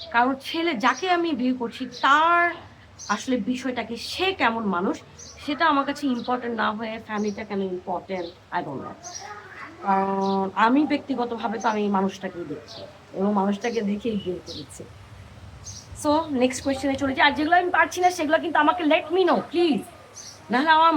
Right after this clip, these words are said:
মাথার মধ্যে আমার কাছে নিজেকে, আমাকে মনে হয় আমার বুদ্ধি কম, আমি কিছু পারি না, আমি কিছু বুঝি না, আমার কাছে খারাপ লাগবে। আর জানেন, জেনে আমাকে জানান, আমাকে মানে অ্যান্সার, মানে আমার, আমাকে শিখান, আমাকে শিখালে কিন্তু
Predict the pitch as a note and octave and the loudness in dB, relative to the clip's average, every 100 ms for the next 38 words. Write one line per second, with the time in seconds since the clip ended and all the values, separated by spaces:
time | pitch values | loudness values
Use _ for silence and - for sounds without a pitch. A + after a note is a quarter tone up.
0 | C4 C4+ D4 D#4 D#4 D#4 D4 C#4+ D4+ D4 | 6 4 2 2 2 2 0 0 0 0
1 | C4+ C#4+ C#4 C4+ C4+ D4+ C4+ - - - | 0 0 2 2 0 0 0 -8 -18 -16
2 | - A#3+ C4 D4 C#4+ C#4 A3+ C4 A#3 D4 | -8 0 2 4 4 4 2 -2 -2 -2
3 | E4 D4 C4+ C#4 C4 D4+ B3+ B3+ C4 B3+ | 2 4 4 4 0 -2 2 4 4 2
4 | B3 C4+ B3+ A3+ A#3 C4+ A3+ A3 B3 B3+ | 2 -4 -6 -6 -4 -2 0 -2 -6 -10
5 | B3+ C4 B3 G#3 D#3+ E3+ - - - - | -2 0 2 0 -8 -8 -12 -20 -20 -4
6 | A3 B3 A3+ C#4+ D#4 A#3 F#3+ A#3 B3+ C#4+ | 2 4 6 4 4 2 4 4 6 4
7 | C#4 C4+ A#3+ A3+ B3 C#4+ A#3+ A#3 C4 B3+ | 2 -2 0 4 4 4 2 0 0 2
8 | B3 B3 B3 - - - - - - - | 2 0 -4 -14 -20 -20 -20 -20 -20 -2
9 | B3 C#4 C#4+ - C4 B3+ B3+ C4 A#3+ B3 | 4 4 2 2 4 6 6 4 6 4
10 | D4 G4 - E4+ - E4 G#3 G#3 A3+ E4 | 4 0 -2 -4 0 2 2 0 -4 -8
11 | - C#4+ E4 C#4+ E4 | -6 -4 -4 -2 -4